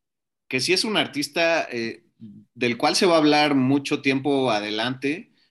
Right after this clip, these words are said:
que quizá va a ser un referente para todos aquellos que la, la pandemia, o bueno, quiero creer, es mi idea romántica y en Flash Black lo he, eh, subrayado mucho, pero todos aquellos que han estado escondidos haciendo música, eh,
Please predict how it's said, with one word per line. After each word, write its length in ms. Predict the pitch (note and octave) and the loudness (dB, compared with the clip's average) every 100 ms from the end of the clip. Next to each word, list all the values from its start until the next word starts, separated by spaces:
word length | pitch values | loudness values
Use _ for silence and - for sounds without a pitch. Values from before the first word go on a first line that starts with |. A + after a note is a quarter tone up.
| _ | _
que 120 | - | -18
quizá 340 | - A2+ C3+ C#3 | -8 -4 0 2
va 100 | C#3 | 0
a 40 | |
ser 380 | C#3 C3 C3+ C3 | 2 2 4 2
un 260 | B2 C3+ C#3 | 2 4 4
referente 600 | D3 C3 A2+ B2+ B2+ C3+ | 2 2 2 2 0 -2
para 280 | G#2+ G2+ - | -2 -6 -4
todos 240 | C3+ C3 | -4 -4
aquellos 480 | G#2+ A2+ A#2 B2+ C3 | -4 -4 -4 -4 -6
que 260 | G2 F#2 F2+ | -10 -10 -6
la, 340 | F#2+ F#2+ F#2 | -2 -2 -4
la 220 | G2 F#2+ | -4 -4
pandemia, 580 | G2+ G#2 A2+ A#2 B2+ - - | -4 -2 -2 0 -2 -4 -8
o 200 | G#2 G#2+ | -6 -2
bueno, 260 | C#3 B2 | -2 -2
quiero 260 | B2+ C3+ C3+ | 0 0 0
creer, 320 | A2 G2+ A#2 | -2 -2 -2
es 80 | C3 | 0
mi 120 | B2 | 0
idea 220 | B2 B2+ | 2 0
romántica 560 | B2 A#2+ A#2 A#2 A#2+ - | -2 -4 -4 -6 -8 -8
y 60 | F2+ | -8
en 140 | F#2 | -6
Flash 240 | G#2+ A2 | -4 -4
Black 180 | A#2 A2+ | -4 -4
lo 120 | A2+ | 0
he, 240 | A2+ A2 A2+ - - _ _ _ | 0 0 -2 -12 -20 _ _ _
eh, 200 | A2 A2 | 0 2
subrayado 600 | A2+ B2 B2+ C3+ C#3 C#3+ | 2 0 2 4 4 4
mucho, 400 | C#3 C3+ C3+ D3+ | 4 2 0 -4
pero 240 | C3 A#2+ B2 | -4 -4 -2
todos 240 | D#3+ D#3+ | -2 -2
aquellos 400 | C3 C#3+ D3 D3 | -2 0 0 -2
que 100 | C#3+ | -4
han 100 | C#3 | -4
estado 640 | C#3 C3+ C3 C3+ C3+ A#2+ - - | -4 -4 -4 -2 -4 -6 -10 -10
escondidos 720 | A2 - A#2+ B2 C3 C#3 C3 | -6 -2 0 4 4 4 2
haciendo 400 | A2 - C3+ C3+ | 0 2 4 4
música, 840 | C3 C3 C3 C#3+ C3+ C3 C3 B2 - | 4 2 0 -2 -2 0 0 -2 -4
eh, 440 | A2 G#2+ G#2 G#2 | -4 -4 -4 -8